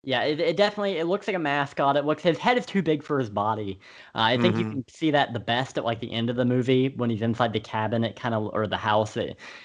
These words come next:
Speaker 1: it looks a little weird. Um, uh, I, I definitely think the reverse transformation at the end, like that, especially that one shot where it's kind of, like, dissolving into,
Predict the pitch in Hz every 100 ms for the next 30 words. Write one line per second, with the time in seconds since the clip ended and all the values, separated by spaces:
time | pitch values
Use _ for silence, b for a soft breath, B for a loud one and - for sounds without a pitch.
0 | B - 120 135 143 120 120 107 113 113
1 | 113 113 B B - 123 110 104 107 _
2 | _ _ _ _ - - 135 127 127 -
3 | 151 185 - 175 226 269 277 269 190 165
4 | 120 120 175 185 - 214 208 220 214 220
5 | - 226 226 226 143 139 139 107 135 180
6 | 185 185 B B B 139 151 156 - 143
7 | - 220 - 185 117 120 131 147 - 123
8 | 127 139 - 127 123 - 135 120 110 110
9 | - 127 101 110 113 113 123 123 127 110
10 | 113 - 117 113 110 110